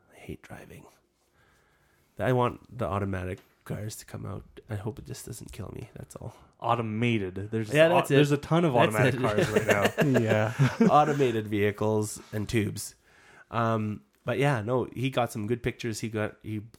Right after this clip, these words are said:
Speaker 1: fought through brush and stuff like that. So kudos on him for <laughs> getting, getting through the, uh, and trespassing. So <laughs>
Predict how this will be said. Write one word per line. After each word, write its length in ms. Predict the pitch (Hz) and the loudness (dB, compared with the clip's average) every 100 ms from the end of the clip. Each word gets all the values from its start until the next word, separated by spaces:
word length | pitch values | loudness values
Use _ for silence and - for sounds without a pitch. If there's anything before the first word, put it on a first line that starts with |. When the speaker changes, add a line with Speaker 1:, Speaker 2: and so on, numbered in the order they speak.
| - | -6
Speaker 1:
fought 200 | 110 - | -6 -4
through 160 | 107 | -6
brush 320 | 98 104 107 - | -2 -4 -4 -6
and 140 | 98 | -8
stuff 240 | - 101 | -6 -4
like 140 | 104 - | -6 -2
that. 240 | 104 101 | -4 -2
So 260 | - 98 - - | -2 -2 -4 -4
kudos 440 | 220 277 240 - | 0 2 2 0
on 240 | - 147 117 | 0 0 2
him 380 | 120 151 120 | 0 0 -2
for 180 | 110 127 | 0 -2
<laughs> 180 | - - | -2 -4
getting, 160 | 156 - - - _ - - | -6 -6 -14 -18 _ -20 -10
getting 360 | 139 - 139 135 | -8 -6 -6 -6
through 280 | - 135 127 | -2 0 0
the, 240 | 120 - _ - - _ _ _ - | -2 -4 _ -20 -20 _ _ _ -6
uh, 220 | 120 110 - | -4 -2 -4
and 160 | 110 | -4
trespassing. 720 | 127 117 - 101 - 98 98 - _ _ - - | -2 -2 0 -2 0 -6 -6 -14 _ _ -20 -20
So 560 | - 202 107 107 107 104 - | 0 2 4 4 2 -2 -10
<laughs> 60 | - | 0